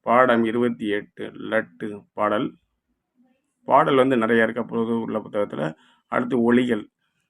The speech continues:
குதிரை கனைக்கும், நாய் குரைக்கும், நரி ஊளையிடும், பன்றி உருமும், கோழி கொக்கரிக்கும். அடுத்து அதோட சவுண்ட் கொடுத்துருக்காங்க. எலி கீச்சிடும்,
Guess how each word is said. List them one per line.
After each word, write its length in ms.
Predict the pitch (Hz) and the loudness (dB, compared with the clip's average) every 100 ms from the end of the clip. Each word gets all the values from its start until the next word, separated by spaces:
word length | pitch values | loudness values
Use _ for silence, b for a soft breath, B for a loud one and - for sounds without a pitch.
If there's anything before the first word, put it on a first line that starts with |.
| _ | _
குதிரை 380 | - 123 123 127 | -2 2 2 0
கனைக்கும், 520 | - 107 113 131 131 | -4 -6 -6 -8 -6
நாய் 360 | 113 110 113 - | 0 0 0 -4
குரைக்கும், 720 | - 107 107 - 120 131 127 117 _ _ | -10 -6 -6 -8 -8 -6 -6 -8 _ _
நரி 320 | - 110 123 | -8 -2 2
ஊளையிடும், 680 | 120 117 110 113 110 117 123 | 4 2 0 -2 -2 -4 -4
பன்றி 400 | 104 113 110 117 | -4 -4 -2 -2
உருமும், 540 | 110 117 117 117 127 _ _ _ _ _ _ | -2 -2 0 0 -4 _ _ _ _ _ _
கோழி 300 | - 123 117 | 0 4 4
கொக்கரிக்கும். 680 | 113 120 120 113 92 110 110 - | 2 -4 -8 -8 -6 -8 -8 -10
அடுத்து 380 | - 110 110 117 | -8 -4 -4 0
அதோட 380 | 113 113 113 113 | 0 2 0 -2
சவுண்ட் 460 | 113 - 113 117 117 | -6 -2 0 0 -2
கொடுத்துருக்காங்க. 640 | 104 110 101 110 151 175 b b _ | -16 -12 -8 -6 -6 -8 b b _
எலி 340 | 120 120 123 - | 0 2 2 -2
கீச்சிடும், 600 | 113 110 113 113 113 | -8 -8 -6 -4 -4